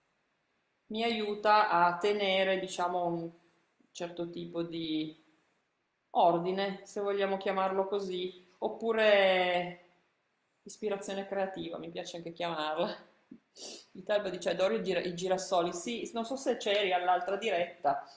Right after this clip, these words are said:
anche io adoro i girasoli, sono bellissimi. Sono veramente meravigliosi, anche solo l'idea che ci sia un fiore che si gira per seguire il sole è fantastico. Allora, i colori che vado a usare io oggi sono questi,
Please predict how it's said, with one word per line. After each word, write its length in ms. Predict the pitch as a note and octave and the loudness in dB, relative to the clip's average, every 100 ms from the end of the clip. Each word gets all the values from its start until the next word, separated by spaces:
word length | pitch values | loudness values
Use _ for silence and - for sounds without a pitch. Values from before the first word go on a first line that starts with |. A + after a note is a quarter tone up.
| - | -8
anche 240 | G#3 F#3+ F3 | -6 -2 0
io 60 | |
adoro 200 | D#3+ D#3 | 0 -2
i 60 | D#3+ | -4
girasoli, 480 | E3 E3 - E3 E3 | -6 -6 -6 -8 -8
sono 200 | F#3 F#3 | -10 -8
bellissimi. 760 | F#3+ F#3 D3 - - D#3+ E3 - _ _ _ _ _ _ | -8 -6 -8 -8 -10 -12 -14 -20 _ _ _ _ _ _
Sono 320 | - G3+ F#3+ | -12 -8 -2
veramente 440 | G3 F#3+ G3 A3+ | -2 -2 -4 -6
meravigliosi, 720 | G#3+ F#3 F3+ F3+ F3 D#3+ E3 F#3+ | -4 -2 -2 -4 -6 -6 -4 -8
anche 200 | G3+ B3+ | -6 -2
solo 240 | B3+ A3+ | 0 0
l'idea 360 | A3 G#3+ A#3 B3+ | 0 2 2 2
che 100 | - | -2
ci 120 | G#3+ | -10
sia 260 | - G#3 | -10 -6
un 140 | G3+ G#3 | -6 -6
fiore 400 | - A3+ A#3+ A#3+ | -6 -2 0 -2
che 100 | A3 | -8
si 200 | G#3 F3 | -10 -14
gira 500 | F3 G#3 F#3+ F3+ F3 | -12 -6 0 0 0
per 640 | E3+ E3 E3 E3+ E3 - - _ _ _ | 0 -2 2 0 0 -6 -16 _ _ _
seguire 480 | _ - A3 G#3+ A3 | _ -6 -4 0 0
il 60 | G#3+ | -2
sole 260 | - G#3+ | -2 -2
è 40 | B3 | -2
fantastico. 760 | E3 E3+ - - - - - - | -4 -6 -8 -8 -12 -12 -14 0
Allora, 360 | D#4+ G3 D#3+ | 4 6 6
i 80 | F#3 | 6
colori 280 | C4 D4+ F4 | 4 4 4
che 80 | C4 | 0
vado 220 | A#3 A3+ | 0 -2
a 40 | |
usare 400 | A#3 A#3+ B3+ C4 | 2 4 4 4
io 200 | B3 B3+ | 2 4
oggi 580 | B3 A#3+ A#3+ - E4 A#4 - _ _ _ _ _ _ _ _ _ _ _ _ - | 4 4 0 -2 -2 -2 -6 _ _ _ _ _ _ _ _ _ _ _ _ -20
sono 440 | - - E3 D#3 E3+ | -20 -6 -4 -4 -2
questi, 460 | A3+ D#4+ F4 - | 0 2 0 4